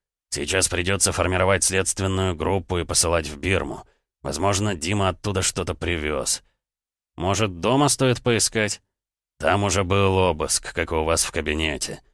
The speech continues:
Во рту стало сухо, я покачал головой. Совсем по краешку прошёл. Надо завязывать с такой самодеятельностью.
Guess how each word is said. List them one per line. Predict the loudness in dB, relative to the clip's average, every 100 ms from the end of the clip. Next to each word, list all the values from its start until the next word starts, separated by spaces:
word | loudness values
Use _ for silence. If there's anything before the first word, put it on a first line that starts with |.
| _ _ _ _
Во | -2 -2
рту | 0 0
стало | 2 2 4
сухо, | 2 0 -2 -6 -6
я | -6
покачал | -4 -4 0 0 0
головой. | 0 2 2 -2 -4 _ _ _
Совсем | -4 -2 0 -2
по | -4
краешку | -2 0 0 0 -6
прошёл. | -4 -4 -2 -4 -4 -8 _ _ _
Надо | -2 0 0
завязывать | 0 0 0 0 -2 -2
с | -4
такой | -2 -2
самодеятельностью. | -2 -2 -2 -2 -2 -2 -4 -4 -4 -6